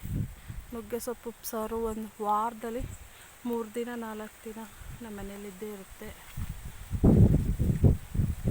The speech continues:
ಫ್ರೆಂಡ್ಸ್,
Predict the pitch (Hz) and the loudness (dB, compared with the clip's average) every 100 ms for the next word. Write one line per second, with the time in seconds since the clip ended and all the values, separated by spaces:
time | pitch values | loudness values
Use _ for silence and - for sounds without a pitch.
0 | - - - - - - - - - - | 2 0 -10 -20 -20 -14 -14 -12 -14 -16
1 | - - - - - - 247 - 247 240 | -20 -20 -20 -20 -16 -8 -8 -4 -4 -4
2 | - | -6